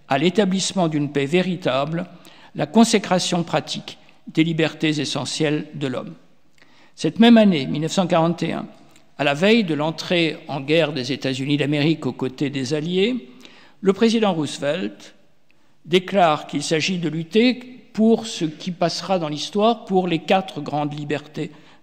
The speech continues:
de Roosevelt. Liberté d'expression, liberté de croire Dieu selon sa volonté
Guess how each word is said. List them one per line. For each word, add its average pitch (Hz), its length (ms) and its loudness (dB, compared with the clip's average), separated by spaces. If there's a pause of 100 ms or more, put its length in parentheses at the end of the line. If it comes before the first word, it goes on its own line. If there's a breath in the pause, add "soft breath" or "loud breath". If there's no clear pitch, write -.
de - 80 0
Roosevelt. - 600 -6 (680 soft breath)
Liberté 123 360 -4
d'expression, 151 760 -4 (640 soft breath)
liberté 175 540 4
de 160 80 4
croire 165 460 4
Dieu 170 400 4
selon 151 600 -2
sa - 260 -4
volonté 147 640 -4